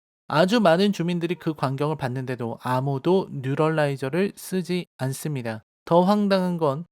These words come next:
높은 곳에서 아래로 내려와 착륙한 H가 뒤를 돌아보며 뉴럴라이저를 씁니다. 여기까지는 좋아요. 근데 그걸 쓰고는 그 바이크를 타고 다시 날아갑니다.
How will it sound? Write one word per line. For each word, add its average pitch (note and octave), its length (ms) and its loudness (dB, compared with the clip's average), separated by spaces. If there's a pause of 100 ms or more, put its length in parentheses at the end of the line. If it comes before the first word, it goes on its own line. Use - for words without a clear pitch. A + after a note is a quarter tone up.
(180)
높은 D3+ 340 2
곳에서 F#3 360 2
아래로 D3 340 2
내려와 B2 400 0
착륙한 G3+ 800 0
H가 C3+ 680 -4 (160)
뒤를 F3+ 300 4
돌아보며 E3 680 2
뉴럴라이저를 C#3+ 800 2
씁니다. D3+ 540 -2 (240)
여기까지는 A#3+ 720 2
좋아요. D#3 460 2 (240)
근데 G#3+ 200 4
그걸 G3 320 4
쓰고는 A3+ 680 2
그 A#3 240 0
바이크를 D3 580 0
타고 G3 420 0
다시 C#3 400 -2
날아갑니다. A#2+ 680 -2